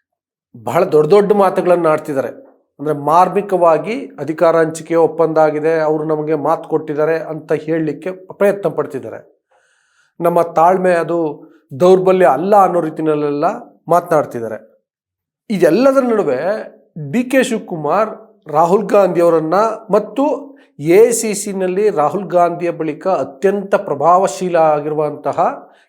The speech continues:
ಕೆ ಸಿ ವೇಣುಗೋಪಾಲ್ ಅವರನ್ನ ಭೇಟಿ ಮಾಡ್ಲಿಕ್ಕೆ ಸಾಧ್ಯ ಆಗ್ತಿಲ್ಲ. ಫೈನಲಿ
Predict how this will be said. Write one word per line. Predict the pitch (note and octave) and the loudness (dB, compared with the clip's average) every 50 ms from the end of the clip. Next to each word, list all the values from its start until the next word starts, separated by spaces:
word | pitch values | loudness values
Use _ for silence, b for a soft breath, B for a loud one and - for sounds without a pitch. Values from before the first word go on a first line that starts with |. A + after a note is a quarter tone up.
| b - | b -2
ಕೆ | - F3+ G#3 | 2 2 2
ಸಿ | G#3+ G#3+ - A3+ | 2 2 -2 -6
ವೇಣುಗೋಪಾಲ್ | G3 D3+ C#3+ D3+ F3 F3+ F#3+ F3 E3 E3 D#3+ E3 E3 D#3 D3+ D3+ | -6 -4 -4 -2 -2 -2 -2 -2 0 0 -2 0 0 -2 0 0
ಅವರನ್ನ | D3 C3+ C3 C#3+ D#3+ | -2 -6 -6 -8 -8
ಭೇಟಿ | D#3 C#3 B2+ C#3+ D3 C#3+ C#3+ | -8 -6 -6 -6 -6 -6 -8
ಮಾಡ್ಲಿಕ್ಕೆ | D3 D3 C#3 C3+ C3+ C3+ C3 - E3 | -10 -8 -8 -8 -8 -10 -12 -10 -10
ಸಾಧ್ಯ | D#3+ - D3+ C3 B2+ B2+ B2 D3 D3+ - - | -8 -6 -4 -6 -6 -6 -8 -8 -8 -6 -6
ಆಗ್ತಿಲ್ಲ. | C#3 - - - - A#2+ - F#2 - _ _ _ _ _ _ _ _ _ _ _ _ _ _ - - | -8 -8 -8 -12 -16 -16 -16 -18 -20 _ _ _ _ _ _ _ _ _ _ _ _ _ _ -6 0
ಫೈನಲಿ | D#3 D#3+ F#3 G3 G#3 G#3+ G#3+ A3 A#3 B3 B3+ B3 G#3+ - - | 2 2 4 6 4 4 6 6 4 4 2 0 -4 -6 -10